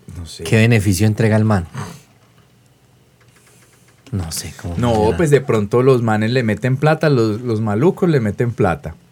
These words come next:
Speaker 1: Los comerciantes de alto riesgo.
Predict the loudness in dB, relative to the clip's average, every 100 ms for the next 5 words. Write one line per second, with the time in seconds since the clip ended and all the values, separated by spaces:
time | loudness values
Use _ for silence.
0 | _ _ _ _ _ _ -10 -2 0 0
1 | -2 -8 -16 -16 -8 -4 -2 -4 -4 -4
2 | -4 -2 -2 -2 -4 -8